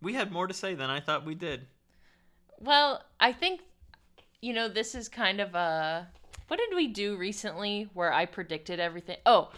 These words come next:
Speaker 2: Marvel. And I was like, "I don't know anything about it, but I got it all right because I was removed from it."
Speaker 1: Yeah.
Speaker 2: I think you're really in this.
Speaker 1: Too deep. He's in too deep.
Speaker 2: <laughs>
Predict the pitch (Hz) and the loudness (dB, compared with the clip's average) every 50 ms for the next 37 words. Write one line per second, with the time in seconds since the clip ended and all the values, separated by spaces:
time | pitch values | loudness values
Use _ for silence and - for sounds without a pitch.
0 | - - - - - 196 208 214 214 202 202 190 - 131 - - - - _ _ | -20 -20 -20 -16 -6 4 8 10 10 10 8 4 0 -4 -8 -8 -12 -16 _ _
1 | - - - - - - _ _ _ _ - _ - 208 208 214 214 214 214 - | -20 -20 -20 -20 -20 -20 _ _ _ _ 2 _ 10 12 12 12 10 6 6 4
2 | 208 202 196 202 226 254 254 247 247 247 226 214 220 220 220 240 214 208 185 196 | 6 10 10 12 12 12 10 10 8 8 8 8 6 6 2 2 0 4 6 8
3 | 190 185 185 - 185 185 185 190 185 214 214 220 226 233 226 214 214 208 196 170 | 8 8 6 2 4 4 4 8 10 12 12 12 12 10 10 10 10 10 8 6
4 | 165 175 165 143 85 92 - - - 185 208 196 - - 190 180 175 175 170 170 | 4 4 4 4 2 -2 -10 -16 -4 -4 -4 -4 2 4 4 4 6 4 0 -2
5 | 180 - - - - - - _ _ _ _ _ - - - - _ _ _ - | -4 -2 -2 -2 -4 -6 -10 _ _ _ _ _ -20 -20 -20 -20 _ _ _ -20
6 | - _ _ - - - 180 202 190 202 196 185 175 180 196 190 196 220 240 233 | -20 _ _ -8 4 6 6 6 6 2 0 0 0 -2 -2 0 0 0 0 -2
7 | 208 - - - 156 123 71 62 60 - - - 139 123 110 104 - - - _ | -4 -6 -8 -8 -8 -8 -8 -10 -14 -14 -16 -12 -8 -6 -6 -6 -8 -12 -20 _
8 | - 196 226 220 220 269 269 262 262 262 - - _ _ - - 190 185 196 214 | 6 6 6 6 4 2 2 2 0 -4 -8 -20 _ _ -14 -6 -2 0 2 4
9 | 254 285 330 330 311 - - - - _ _ _ _ 190 190 214 226 247 294 277 | 4 4 4 2 0 -4 -12 -20 -20 _ _ _ _ -6 -2 -2 0 2 2 0
10 | 262 - - 233 240 240 226 190 165 139 95 185 208 - - - - - 120 107 | 0 2 4 4 6 6 4 2 0 -2 -2 -4 -4 -4 -4 -2 -2 -4 -4 -6
11 | - 113 107 110 - - - - _ - 127 131 123 - 120 117 120 - 123 107 | -6 -6 -6 -6 -8 -12 -20 -16 _ -10 -8 -8 -6 -6 -6 -6 -6 -8 -10 -10
12 | - 117 117 127 - - - - 403 | -8 -10 -10 -10 -12 -8 0 0 0